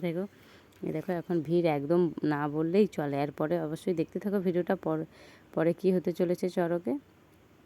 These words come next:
না দেখলে অবশ্যই মিস করে যাবে। এই দেখো, পুরো মাঠে, স্টেজের সামনে পুরো মাঠে, এইখানটা এখন তো পুরো ফাঁকা, একটু পরেই তোমরাই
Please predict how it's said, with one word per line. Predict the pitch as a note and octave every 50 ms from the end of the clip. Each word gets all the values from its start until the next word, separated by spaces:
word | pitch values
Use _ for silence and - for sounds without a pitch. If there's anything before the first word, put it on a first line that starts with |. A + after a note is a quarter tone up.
| _ - _ - - G3+
না | G3 F#3+ F3
দেখলে | F3+ F3 F3+ F#3+ F#3+ F3+
অবশ্যই | E3 E3+ - - F#3 F#3 F3+
মিস | F3 F3 - - -
করে | F3 E3+ F#3 F3+
যাবে। | F#3 F#3 F#3+ A#3 B3+ - - - - - - - - - - _ _ _ - G3 F3
এই | E3+ D#3
দেখো, | E3 D#3+ - - G3 - _
পুরো | - F3+ E3+ F3+ F3 F3
মাঠে, | F3 E3+ D3+ - - F3 F3 - -
স্টেজের | - - F#3+ F3+ F3+ D#3 D#3+ F3+ F3+ F3+ - -
সামনে | F#3 E3+ E3+ F3 F3 F#3 F#3+ - -
পুরো | F3 E3+ E3+ F3+ F#3 F3+ F3
মাঠে, | E3 D#3+ D3 - - F#3+ F#3
এইখানটা | E3+ F3 F3 E3 E3+ F3 C#3+ C#3 - - F#3
এখন | D#3+ F3 F3+ F3
তো | F#3 E3+
পুরো | F#3 G3 F3+ -
ফাঁকা, | - A3 A#3 B3+ A3+ F#3+ - -
একটু | F3+ - - - - -
পরেই | E3+ E3+ E3+ F3 E3+ -
তোমরাই | E3+ E3 E3 F#3 F#3+